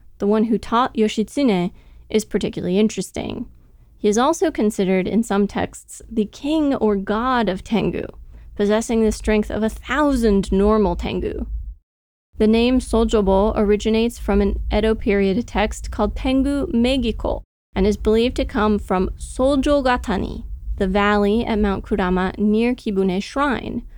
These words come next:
which is associated with the Shugensha.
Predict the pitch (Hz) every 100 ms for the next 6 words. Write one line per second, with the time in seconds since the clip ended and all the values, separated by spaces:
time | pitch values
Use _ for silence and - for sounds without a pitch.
0 | - - - - 240 285 294 - 214 214
1 | 214 202 190 190 - 196 185 190 - 175
2 | 208 240 233 - -